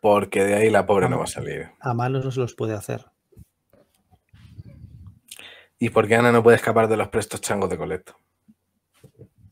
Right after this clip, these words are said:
Speaker 1: Y Colette no se mueve. Se la va a traer todo el rato. Entonces, no va,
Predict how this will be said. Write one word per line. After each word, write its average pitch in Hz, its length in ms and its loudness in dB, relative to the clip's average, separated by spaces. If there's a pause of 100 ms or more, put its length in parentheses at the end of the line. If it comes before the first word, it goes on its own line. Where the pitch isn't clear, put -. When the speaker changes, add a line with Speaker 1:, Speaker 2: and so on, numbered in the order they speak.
(360)
Speaker 1:
Y 107 60 -10
Colette 95 260 -4
no 98 80 -6
se 92 120 -8
mueve. 85 340 -10 (880)
Se - 100 -8
la 85 80 -4
va 92 100 -2
a 104 40 -4
traer 101 240 -6
todo - 180 -2
el 78 80 -8
rato. - 320 -10 (1300)
Entonces, - 580 -10 (460)
no 82 800 -8
va, 78 560 -4